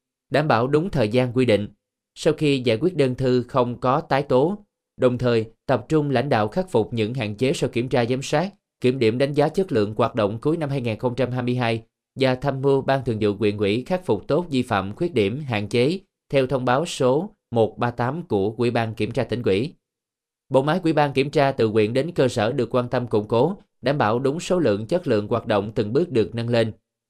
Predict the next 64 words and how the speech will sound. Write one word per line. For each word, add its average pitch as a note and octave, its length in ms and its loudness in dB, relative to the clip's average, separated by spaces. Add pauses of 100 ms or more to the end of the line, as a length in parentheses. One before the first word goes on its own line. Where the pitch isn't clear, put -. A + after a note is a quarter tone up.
(400)
Năm F3+ 100 0
hai F3+ 100 2
nghìn C3+ 180 -2
không C#3+ 180 0
trăm D3 180 4
hai D3+ 100 0
mươi D3 100 0
bốn, D3 280 2 (240)
Ủy C#3+ 120 2
ban D#3 160 2
Kiểm C3+ 200 0
tra D3 200 0
các E3+ 220 -2
cấp G3+ 200 -2
huyện, A2+ 220 0
thành A2+ 160 -4
phố C#3 300 0
tiếp G3 160 2
tục A2+ 200 0
chủ B2+ 140 2
động, G#2+ 280 0 (240)
thường C#3 180 0
xuyên D3 260 -4
phối F#3 140 0
hợp C3+ 220 -2
chặt A#2 160 -2
chẽ A2 200 0
các F3 220 -4
cơ C3 200 0
quan, B2+ 240 0
tổ G#2+ 180 0
chức - 180 -4
Đảng, A#2 320 -2 (280)
tham D#3 240 -2
mưu D3+ 180 4
giúp D#3+ 240 0
cấp F#3+ 160 -2
ủy A2+ 220 0
lãnh C3+ 220 -2
đạo G#2 220 2
chỉ B2+ 180 -4
đạo G#2+ 200 0
công B2 240 -4
tác D#3 160 -4
kiểm B2+ 160 -4
tra, B2 300 0
giám B2+ 120 -2
sát E3+ 360 -4
ngày A2+ 140 -2
càng G#2+ 200 -4
hiệu G#2 180 -2
quả G#2+ 140 0
hơn, B2 300 -2 (640)
kịp C#3 200 4
thời B2+ 220 4
xử B2+ 180 0
lý D#3 200 2
qua C3+ 300 2
kết F#3 220 -2
luận G#2+ 240 0
thanh B2+ 160 -2
tra, B2 280 0
điều A2 200 0
tra, A#2 300 0